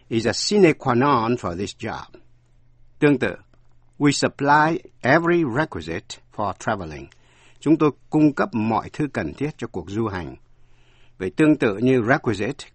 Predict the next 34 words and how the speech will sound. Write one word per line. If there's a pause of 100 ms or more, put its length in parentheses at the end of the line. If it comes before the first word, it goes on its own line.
(160)
có
chữ
indispensable, (540)
something
that
is
indispensable. (920)
Còn
prerequisite
là
điều
kiện
phải
có
trước, (500)
điều
kiện (100)
tiên
quyết. (840)
Thí
dụ, (520)
học
sinh
phải
học
qua
lớp (120)
Calculus
one (300)
rồi
mới
được
học
lớp